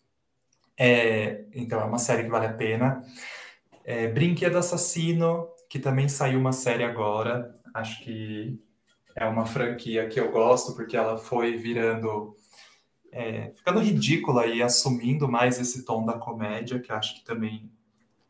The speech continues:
falta às vezes e vale a pena. É um personagem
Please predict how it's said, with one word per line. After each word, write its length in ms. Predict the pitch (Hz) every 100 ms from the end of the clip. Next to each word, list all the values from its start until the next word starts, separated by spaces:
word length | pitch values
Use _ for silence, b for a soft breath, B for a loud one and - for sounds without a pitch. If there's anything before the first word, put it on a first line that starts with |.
| _
falta 500 | _ - 123 120 123
às 100 | 110
vezes 220 | 113 113 117
e 40 |
vale 240 | 113 110
a 80 | 110
pena. 420 | - 110 117 139
É 60 | 127
um 140 | 113
personagem 680 | 110 110 117 107 104 104 104